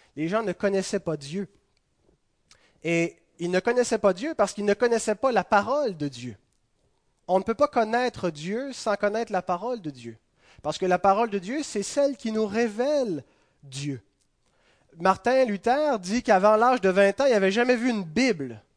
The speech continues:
de sa vie. Alors, c'était un christianisme qui était fondé sur la tradition, qui n'était pas fondé sur la révélation, qui n'était pas fondé sur la parole de Dieu. Et par conséquent, dans ce christianisme,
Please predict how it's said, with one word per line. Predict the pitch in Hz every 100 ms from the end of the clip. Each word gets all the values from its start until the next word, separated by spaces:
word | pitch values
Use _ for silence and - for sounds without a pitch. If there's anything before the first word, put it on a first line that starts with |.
| _ _ _ _ _ _
de | 151
sa | -
vie. | 170
Alors, | 180
c'était | 185 185
un | 226
christianisme | 214 - 285 - 233 208 233 320 359 269 226 190 - - _
qui | - 202
était | 196 233 226
fondé | 214 - 262 269 294
sur | 247
la | 196
tradition, | 190 - 247 196 285 - 240 277 254
qui | 202
n'était | 220
pas | 277
fondé | - 214 208 277
sur | - 214 202 - - -
la | 156
révélation, | 151 214 202 190 170 - 202 156 _ _
qui |
n'était | 170
pas | 190 208
fondé | 196 220
sur | 214
la | 165 165
parole | 165 170 190
de | 160
Dieu. | 143 202 - -
Et | -
par | 196 233
conséquent, | 262 247 - 196 269 285
dans | 220
ce | 196
christianisme, | 185 - 294 - 214 202 262 320 -